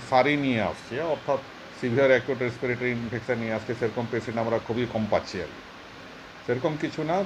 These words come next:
তবে, উম, কিছুদিন আগে একটা মানুষ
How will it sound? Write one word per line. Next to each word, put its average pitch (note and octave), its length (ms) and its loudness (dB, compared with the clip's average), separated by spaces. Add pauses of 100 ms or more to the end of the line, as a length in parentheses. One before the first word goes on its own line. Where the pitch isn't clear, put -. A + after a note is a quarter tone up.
তবে, C#3+ 340 4 (100)
উম, A2+ 240 -4
কিছুদিন C3+ 400 -4
আগে C3+ 320 2
একটা C3 280 2
মানুষ A2+ 640 0